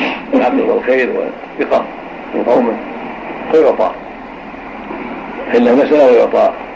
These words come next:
ما يسد حاجته، ولا تكون حلالا حتى يصير قواما من عيش،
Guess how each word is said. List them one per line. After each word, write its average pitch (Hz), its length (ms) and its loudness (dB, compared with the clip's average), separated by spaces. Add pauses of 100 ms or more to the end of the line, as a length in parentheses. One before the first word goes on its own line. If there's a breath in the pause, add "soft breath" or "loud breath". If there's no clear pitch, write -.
(1080)
ما 107 260 2 (380)
يسد 113 260 2
حاجته، 117 420 2 (1300)
ولا 123 160 6
تكون 113 440 2
حلالا 123 360 6
حتى 113 240 4
يصير 113 180 2
قواما 127 380 4
من 110 140 2
عيش، 104 200 4